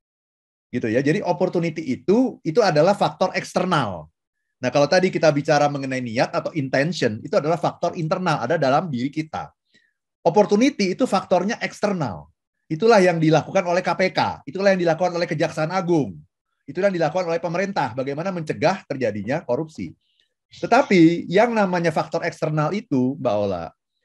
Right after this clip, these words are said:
secanggih apapun sebuah sistem itu diciptakan, ya,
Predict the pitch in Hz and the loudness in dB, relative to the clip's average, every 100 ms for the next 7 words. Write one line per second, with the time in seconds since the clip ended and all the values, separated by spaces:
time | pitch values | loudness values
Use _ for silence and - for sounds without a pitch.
0 | _ _ - 160 208 226 202 196 - 165 | _ _ -4 2 2 4 4 4 2 -2
1 | 175 185 190 180 131 98 160 147 139 - | 0 0 2 0 0 -8 -2 0 0 -2
2 | 208 185 170 156 143 135 156 143 156 101 | -4 -4 -4 -6 -6 -8 -6 -6 -6 -10
3 | 82 104 147 _ _ _ _ _ - - | -12 -16 -20 _ _ _ _ _ -12 -10